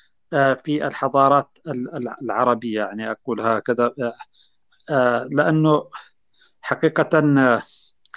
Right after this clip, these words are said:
آه، أشبه بالأسطورة، وهي أشبه بقصة أيضًا،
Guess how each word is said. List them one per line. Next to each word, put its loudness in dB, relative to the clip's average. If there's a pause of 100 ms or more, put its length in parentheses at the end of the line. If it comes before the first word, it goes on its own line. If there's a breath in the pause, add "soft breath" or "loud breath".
(440 loud breath)
آه، 2
أشبه 2
بالأسطورة، 2
وهي 2
أشبه 2
بقصة -4 (100)
أيضًا، 2